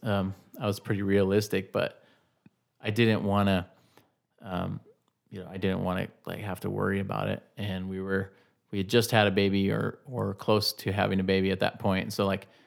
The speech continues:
kinda, like, bringing a kid into the world and trying to figure out your job and all that stuff was,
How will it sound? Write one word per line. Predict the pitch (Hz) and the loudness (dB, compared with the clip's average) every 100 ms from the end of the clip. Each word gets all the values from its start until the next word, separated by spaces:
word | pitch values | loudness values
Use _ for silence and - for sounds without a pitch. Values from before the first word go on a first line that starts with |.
| - _ | -20 _
kinda, | - 98 | -2 2
like, | 95 95 107 | 2 2 2
bringing | 104 101 98 | 4 4 2
a | |
kid | 95 120 | 4 6
into | 113 107 | 6 6
the | 107 | 4
world | 101 101 101 101 | 6 6 6 6
and | 98 | 2
trying | 101 101 | 2 2
to | 98 | 2
figure | - 101 98 | 0 2 2
out | 87 | 2
your | 95 | 0
job | 98 98 92 98 | 0 2 4 2
and | 95 | 2
all | 95 | 2
that | 95 - | 0 0
stuff | - 92 98 | 0 0 -2
was, | 98 | -6